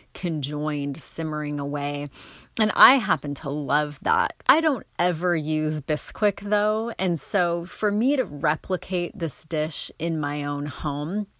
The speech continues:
I would be turning toward other ingredients, you know, mixing things up from scratch. And of course, my mom is perfectly capable <laughs> of making biscuits without Bisquick, but it's just something she's always had in the pantry and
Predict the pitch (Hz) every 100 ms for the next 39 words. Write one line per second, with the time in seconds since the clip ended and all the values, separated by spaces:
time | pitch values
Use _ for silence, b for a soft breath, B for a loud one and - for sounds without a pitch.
0 | - 254 233 190 - 190 160 147 156 143
1 | 139 - B B B B _ - 170 165
2 | 156 147 143 147 147 143 143 120 - -
3 | 151 147 156 160 - 170 147 147 160 147
4 | 147 - 151 - - B B B - 175
5 | 160 - 180 277 254 269 - 269 262 254
6 | 233 170 - 175 147 156 151 - 170 175
7 | 202 - 339 - 466 466 - 403 330 240
8 | 226 - 247 262 240 196 180 196 - 381
9 | - 381 349 294 359 330 320 262 277 247
10 | 214 226 - - 160 165 180 190 214 170
11 | 170 175 190 156 165 226 240 269 B B
12 | 294 185 202 190 185